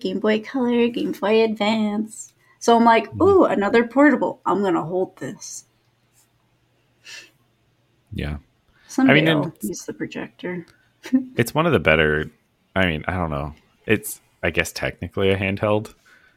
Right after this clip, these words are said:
Speaker 2: As far as, as far as organo-, ergonomics, like, I do really like the way the Switch feels. So I guess props
Speaker 1: Mm-hmm.
Speaker 2: to Valve for stealing it outright <laughs> for the Steam Deck.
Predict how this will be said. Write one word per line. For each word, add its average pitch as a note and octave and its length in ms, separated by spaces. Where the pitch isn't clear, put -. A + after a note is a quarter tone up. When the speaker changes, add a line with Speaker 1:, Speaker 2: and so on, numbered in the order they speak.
Speaker 2:
As G2 160
far A2+ 100
as, A2 100
as F#2+ 120
far B2 140
as G2+ 80
organo-, D#2+ 420
ergonomics, C#2 720
like, - 140
I F2 120
do F2 260
really D2+ 220
like C#2 280
the D#2+ 80
way D#2 140
the C#2+ 80
Switch - 240
feels. D2+ 260
So D#2 220
I F2 60
guess E2+ 180
props - 380
Speaker 1:
Mm-hmm. G2+ 340
Speaker 2:
to - 80
Valve D#2+ 380
for D2+ 220
stealing D#2 380
it D#2+ 100
outright D#2+ 400
<laughs> - 0
for C3+ 280
the - 100
Steam - 300
Deck. D3+ 200